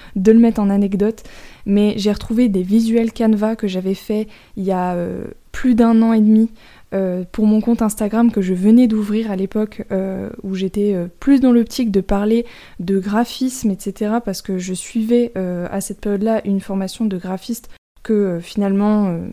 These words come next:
je me suis orientée sur autre chose, mais bref, voilà. Et dans ce visuel, je me présentais donc sur mon compte Instagram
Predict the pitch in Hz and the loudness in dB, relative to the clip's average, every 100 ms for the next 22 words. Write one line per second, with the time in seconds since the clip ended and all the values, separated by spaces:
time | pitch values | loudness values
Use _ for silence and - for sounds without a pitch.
0 | _ - 190 202 214 208 233 214 214 220 | _ -12 -2 2 2 2 0 2 2 0
1 | 214 214 208 - 220 233 220 190 180 202 | -2 -2 -4 -4 -4 -2 -2 -2 -4 -4
2 | 202 202 180 233 - - - - - 196 | -4 -4 -6 -6 -12 -20 -20 -16 -2 2
3 | 226 262 226 233 208 240 240 196 190 - | 4 4 4 0 2 2 2 0 -2 -2
4 | 254 226 208 240 247 190 - 190 185 226 | 0 2 2 0 0 0 -2 -6 -4 -4
5 | 233 208 - 185 185 226 | -4 -4 -6 -8 -4 -4